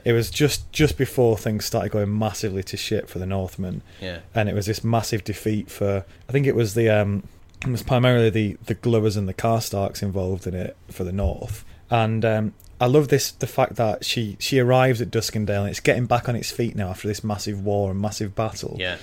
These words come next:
Speaker 1: And there's just all these, um, people on the market selling arms and armour and shields and stuff, and it's all with the, um, sort of the, uh, s-, uh, what are they called? The, um, what's it when you, you, your shield sign, or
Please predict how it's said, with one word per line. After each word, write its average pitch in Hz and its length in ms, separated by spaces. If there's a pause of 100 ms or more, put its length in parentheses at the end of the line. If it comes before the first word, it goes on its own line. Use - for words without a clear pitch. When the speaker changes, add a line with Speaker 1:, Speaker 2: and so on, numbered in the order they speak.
(240)
Speaker 1:
And 120 160
there's 113 160
just - 320
all 123 300
these, 110 400
um, 101 340 (140)
people 110 380
on 101 100
the 95 80
market 104 580 (180)
selling 113 680 (100)
arms 127 540
and 107 100
armour 117 460
and 101 180
shields 113 600
and 117 100
stuff, 117 300 (220)
and 113 120
it's 107 200 (100)
all 127 400
with 107 300
the, 107 180
um, 101 360 (240)
sort 110 240
of 101 280
the, 101 440 (140)
uh, 87 400 (160)
s-, - 240 (100)
uh, 113 160
what 110 180
are 113 40
they - 80
called? 101 220
The, 107 220
um, 98 500 (520)
what's 180 200
it 151 80
when 151 120
you, 139 60 (160)
you, 123 180 (100)
your 123 80
shield 117 380
sign, 87 420
or 90 200